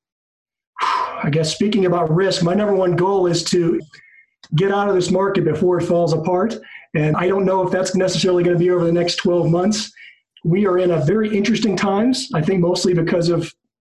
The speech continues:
intervention of central banks. But I don't wanna put all the blame on the central banks because the reason they're doing it is because we live in interesting times. I mean, we're demographically, the world's getting older. Uh, we don't have the growth prospects we did before. There's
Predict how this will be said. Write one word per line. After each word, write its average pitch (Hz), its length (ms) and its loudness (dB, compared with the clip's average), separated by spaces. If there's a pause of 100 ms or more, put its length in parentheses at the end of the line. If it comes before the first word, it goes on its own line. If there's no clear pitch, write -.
intervention 180 480 0
of 156 100 -2
central 175 320 0
banks. 180 460 -2 (920)
But 170 120 0
I 175 80 0
don't 202 160 0
wanna 196 220 0
put 208 200 -2
all 202 120 0
the 185 60 0
blame 196 300 0
on 185 60 2
the 175 80 2
central 190 360 0
banks 196 320 0
because 170 340 0
the 165 100 2
reason 196 280 2
they're 180 120 2
doing 196 320 2
it 196 100 2
is 170 100 0
because 165 460 2
we 165 180 2
live 180 200 2
in 196 100 2
interesting 196 340 0
times. 202 360 0
I 147 40 2
mean, 151 140 0
we're 147 240 -2 (480)
demographically, 196 960 0 (500)
the 156 60 -2
world's 170 300 0
getting 180 240 2
older. 185 640 2 (720)
Uh, - 180 -12
we 160 100 0
don't 170 120 0
have 175 100 0
the 160 80 0
growth 180 320 0
prospects 180 500 -2
we 180 80 2
did 175 180 2
before. 185 580 0
There's 156 580 -2